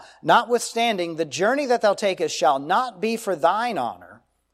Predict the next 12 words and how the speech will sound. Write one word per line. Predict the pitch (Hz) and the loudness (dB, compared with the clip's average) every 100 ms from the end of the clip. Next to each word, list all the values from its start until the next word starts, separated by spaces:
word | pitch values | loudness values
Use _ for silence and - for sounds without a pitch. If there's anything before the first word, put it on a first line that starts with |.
| _ - | _ -2
for | 190 165 | 0 4
the | 160 | 4
Lord | 175 254 277 | 6 4 4
shall | - 226 208 | 2 2 2
sell | - 233 220 202 | 0 4 4 2
Sisera | - 254 254 - 139 127 143 | -4 -6 -6 -6 -2 -2 -2
into | 170 160 | -4 -4
the | 143 | -4
hand | 135 185 220 247 240 | -4 -4 -2 0 -2
of | 196 185 | 0 0
a | 165 | -2
woman." | 135 143 117 92 | -2 -6 -6 -14